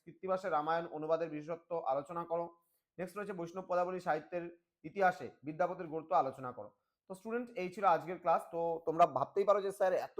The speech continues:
প্রশ্ন দিয়েছেন আমাদের, আসবে তো মাত্র কয়েকটা প্রশ্ন, কিন্তু তোমাদের এই সিলেবাসটা কিন্তু বিশাল বড় একটা সিলেবাস, অথই জলের একটা সিলেবাস, যার কারণে একটু কোশ্চেন্স বেশি হয়ে গেল। তো তোমরা যদি চাও একটা পার্ট বাদ দিয়ে পড়তে পারো, যেমন চণ্ডীমঙ্গলটা থেকে মনে করো ইচ্ছা হয়েছে তুমি পড়বা না বা মঙ্গল কাব্য থেকে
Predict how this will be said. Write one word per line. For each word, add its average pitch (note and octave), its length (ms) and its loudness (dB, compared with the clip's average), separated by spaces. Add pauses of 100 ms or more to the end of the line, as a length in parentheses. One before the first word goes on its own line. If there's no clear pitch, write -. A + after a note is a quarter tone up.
প্রশ্ন F#3+ 260 -8
দিয়েছেন F#3 320 -6
আমাদের, F3 320 -2
আসবে C#3+ 240 -2
তো E3+ 80 -16
মাত্র E3 220 -12
কয়েকটা F#3 280 -6
প্রশ্ন, A2+ 300 -20
কিন্তু D3+ 200 -18
তোমাদের C#3+ 280 -10
এই D3+ 100 -6
সিলেবাসটা C#3+ 420 -12
কিন্তু D#3+ 180 -18 (140)
বিশাল C#3 400 0
বড় A#2+ 180 -4
একটা C3 240 -16
সিলেবাস, D#3 380 0 (360)
অথই E3 340 -4
জলের B2 200 -2
একটা B2 140 -12
সিলেবাস, C#3+ 340 -6 (100)
যার B2 180 -8
কারণে B2 200 -8
একটু D3+ 240 -20
কোশ্চেন্স B2+ 400 -18
বেশি B2 220 -16
হয়ে B2+ 120 -6
গেল। C#3 140 0 (680)
তো F3+ 60 -16
তোমরা A3 240 -2
যদি A#3 160 -8
চাও A3+ 200 6
একটা A3 200 2
পার্ট G3+ 240 2 (160)
বাদ E3+ 160 4
দিয়ে F3+ 140 -4
পড়তে E3 140 -8
পারো, F3 120 -2
যেমন F3 200 -6
চণ্ডীমঙ্গলটা D3+ 520 -6
থেকে D3+ 180 -6 (200)
মনে D#3 120 -6
করো D3 160 -4
ইচ্ছা D3 240 -8
হয়েছে C#3 220 -4
তুমি D#3+ 180 -12
পড়বা D3 240 -4
না F#2 140 -10
বা B2 80 0
মঙ্গল D#3 340 -4
কাব্য D3 280 -2
থেকে D3 120 -6